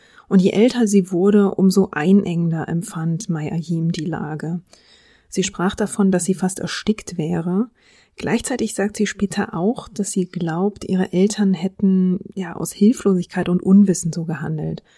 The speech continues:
Also die Eltern wollten ihr ein gutes Leben ermöglichen und glaubten dabei anscheinend, dass sie dafür so deutsch wie möglich und so wenig schwarz wie möglich sein sollte.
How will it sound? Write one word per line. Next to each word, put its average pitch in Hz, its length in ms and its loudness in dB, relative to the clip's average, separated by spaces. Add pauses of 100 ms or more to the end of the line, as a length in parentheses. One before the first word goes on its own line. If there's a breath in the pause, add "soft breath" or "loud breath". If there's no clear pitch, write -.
(640 soft breath)
Also 175 460 -2
die - 140 -4
Eltern 196 360 4
wollten 196 380 0
ihr 196 180 -2
ein 180 120 0
gutes 185 320 -4
Leben 220 260 4
ermöglichen 175 720 -2
und 185 320 0
glaubten 180 420 -2
dabei 180 280 0
anscheinend, 175 600 -2 (320 soft breath)
dass 180 160 -6
sie 185 120 -2
dafür 180 420 0
so 180 100 0
deutsch 175 460 0
wie 185 80 2
möglich 196 580 0
und 190 160 0
so 185 100 0
wenig 185 280 2
schwarz 165 440 -6
wie 170 80 0
möglich 160 440 -4
sein 156 280 -8
sollte. 165 500 -8